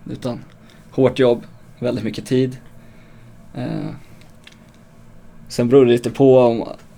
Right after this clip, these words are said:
har man en spetsegenskap kanske man nöter ännu mer på den för att verkligen sticka ut och ha något som gör att man blir att-, attraktiv för bra lag. Men det är ju, det går liksom inte att fuska sig till, till att bli bäst.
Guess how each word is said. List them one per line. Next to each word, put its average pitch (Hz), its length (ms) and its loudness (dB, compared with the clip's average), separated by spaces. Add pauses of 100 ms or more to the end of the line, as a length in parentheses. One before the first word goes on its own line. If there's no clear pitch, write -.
(380)
har 117 200 -6
man 120 160 -2
en 117 80 -4
spetsegenskap 127 1400 -4
kanske 120 240 -4
man 117 100 -4
nöter 117 220 -6
ännu 117 240 -4
mer 123 100 -2
på 120 100 -6
den 120 140 -2
för 113 100 -6
att 101 100 -10
verkligen 120 360 -8
sticka 107 320 -10
ut 117 200 -8
och 110 80 -6
ha 110 120 -6
något 110 180 -8
som 107 240 -6
gör 117 140 -6
att 117 140 -8
man 113 140 -8
blir 113 240 -10
att-, - 280 -14
attraktiv 117 520 -10 (100)
för 117 300 -10 (460)
bra 117 180 -2
lag. 131 300 -2 (880)
Men 127 200 -8
det 127 60 -4
är 123 140 -4
ju, 120 80 -8 (520)
det - 100 -10
går 127 160 -2
liksom 113 200 -10
inte 101 120 -14
att 104 60 -14
fuska 110 260 -8
sig 113 200 -10
till, - 260 -14 (580)
till 113 100 -10
att 107 60 -8
bli 104 100 -8
bäst. - 320 -16